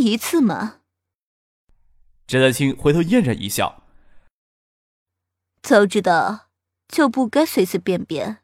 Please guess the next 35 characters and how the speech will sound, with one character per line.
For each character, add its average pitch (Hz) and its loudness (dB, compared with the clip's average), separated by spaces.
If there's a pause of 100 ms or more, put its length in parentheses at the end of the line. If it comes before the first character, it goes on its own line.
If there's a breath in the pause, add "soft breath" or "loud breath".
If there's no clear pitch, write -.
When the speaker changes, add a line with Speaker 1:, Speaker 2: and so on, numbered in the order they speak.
(380)
Speaker 1:
将 277 0
这 269 -4
机 285 -4
会 107 -6 (100)
就 - 0
这 359 2
样 190 0
浪 175 0
费 151 -8
掉。” - -10 (1500)
Speaker 2:
张 226 2
克 220 6
笑 - 2
了 175 2
笑， 131 2
想 117 -2
说 226 -2
什 117 -4
么， 104 -6 (100)
翟 131 -2
丹 135 -2
青 160 -2
已 123 -2
经 110 -4
下 147 -6
了 95 -8
车 139 -6
了。 - -12 (680)
这 190 6
里 147 6
离 147 4
酒 120 -2
店 117 -2
不 185 -4
远， 110 -8